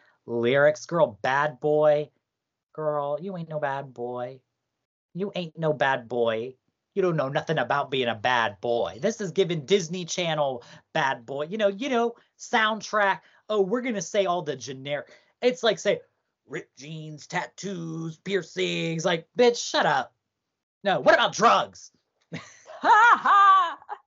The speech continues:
Speaker 2: For real, though.
Speaker 1: And we got, and we got some of that later on in Estee Lau, let me tell you.
Speaker 2: You know,
Speaker 1: But <laughs>
Speaker 2: honestly, the whole vibe of it, and this is going to sound ridiculous, but the whole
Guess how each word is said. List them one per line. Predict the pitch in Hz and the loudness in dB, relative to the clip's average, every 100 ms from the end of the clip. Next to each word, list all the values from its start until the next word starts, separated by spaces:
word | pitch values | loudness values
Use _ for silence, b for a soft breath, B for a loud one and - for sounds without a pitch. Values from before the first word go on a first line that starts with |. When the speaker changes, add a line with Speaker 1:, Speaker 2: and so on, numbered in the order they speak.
| _ _ _ _ | _ _ _ _
Speaker 2:
For | 277 | -6
real, | 262 269 269 | -2 0 0
though. | 226 | 0
Speaker 1:
And | 196 180 | -2 -2
we | 254 | 2
got, | 247 - - _ _ - | 0 0 -8 _ _ -8
and | 160 | -4
we | 233 | 0
got | 196 - | -2 -2
some | 185 | -4
of | 143 | -2
that | 156 123 | -4 -4
later | 131 131 123 123 - | -8 -8 -8 -10 -12
on | 139 131 120 | -8 -8 -8
in | 113 | -10
Estee | 110 - 117 | -12 -12 -10
Lau, | 104 95 | -10 -8
let | 127 | -10
me | 107 | -10
tell | 120 165 | -4 -4
you. | 92 - B B B - | -4 -10 B B B -10
Speaker 2:
You | 277 | -2
know, | 247 226 | 0 0
Speaker 1:
But | 233 | 0
<laughs> | |
Speaker 2:
honestly, | 240 220 185 190 131 - 208 | 0 2 0 0 -4 -8 -6
the | 254 | -6
whole | 247 262 269 311 233 | -6 -6 -6 -6 -6
vibe | 190 185 202 233 226 | -4 -2 -2 -4 -6
of | 240 240 | -8 -6
it, | 254 254 208 | -10 -10 -10
and | 196 | -8
this | 214 220 | -10 -12
is | 214 | -10
going | 208 208 214 | -6 -6 -6
to | 220 208 | -12 -16
sound | - 170 170 175 180 - _ _ _ _ _ _ - | -10 -8 -8 -10 -16 -20 _ _ _ _ _ _ -14
ridiculous, | 175 185 185 175 185 170 160 - | -10 -8 -8 -10 -8 -6 -6 -8
but | 180 | -6
the | 208 | -6
whole | 190 240 302 | 0 0 2